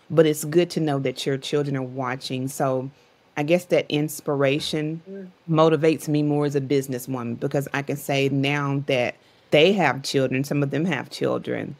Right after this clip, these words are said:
Speaker 1: they can say, "My mother did this," or, "My grandmother did this.
Speaker 2: Yes.
Speaker 1: She launched her own business," and I can, sometimes they help me in my business.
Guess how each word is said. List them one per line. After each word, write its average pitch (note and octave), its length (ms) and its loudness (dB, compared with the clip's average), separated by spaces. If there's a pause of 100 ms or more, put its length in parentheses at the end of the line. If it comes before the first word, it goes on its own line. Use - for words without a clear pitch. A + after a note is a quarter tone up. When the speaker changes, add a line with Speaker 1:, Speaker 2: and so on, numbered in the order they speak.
(360)
Speaker 1:
they D3 100 2
can D3 140 -2
say, C#3 220 -2
"My C#3+ 200 2
mother D3 340 2
did B2 300 -2
this," - 320 -2
or, C3+ 100 0
"My D3 200 0
grandmother C3+ 480 0
did B2 320 -6
this. - 420 -2
Speaker 2:
Yes. E3+ 560 -8
Speaker 1:
She - 300 0
launched D3+ 340 2
her D3+ 160 -2
own C#3+ 220 0
business," B2 760 -2
and C#3+ 260 0
I C#3 200 0
can, C#3 520 -2 (500)
sometimes D3+ 420 0
they D#3 140 4
help F3 280 2
me D3 180 0
in E3+ 220 2
my C#3 160 0
business. - 720 -4